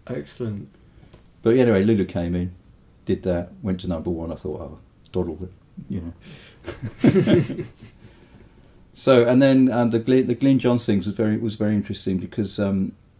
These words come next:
Speaker 2: he's, he was known as a bit of a tyrant. He would, he's, he's very quick-tempered, you know, short-tempered,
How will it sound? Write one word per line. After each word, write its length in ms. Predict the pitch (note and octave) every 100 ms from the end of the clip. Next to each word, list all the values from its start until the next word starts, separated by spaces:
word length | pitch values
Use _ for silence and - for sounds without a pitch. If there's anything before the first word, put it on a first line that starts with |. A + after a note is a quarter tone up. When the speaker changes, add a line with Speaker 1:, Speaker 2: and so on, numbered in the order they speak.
| _ _ _ _ _ _ -
Speaker 2:
he's, 320 | B2+ A2 -
he 160 | A#2+ A#2
was 120 | A2+
known 240 | B2 B2
as 120 | A2
a 40 | G2
bit 120 | G2
of 100 | G2
a 60 | F#2+
tyrant. 560 | - G#2+ F#2+ D2 D#2+ - - - - - - -
He 80 |
would, 160 | F#2 F#2
he's, 280 | - G2 E2+ -
he's 300 | - F2 F2+ -
very 240 | - F#2 F2+ - - -
quick-tempered, 580 | - F#2+ - F#2+ E2 D2
you 60 | F#2+
know, 120 | D#2+ - - _ - - - - - -
short-tempered, 600 | - G2 - F#2+ F2+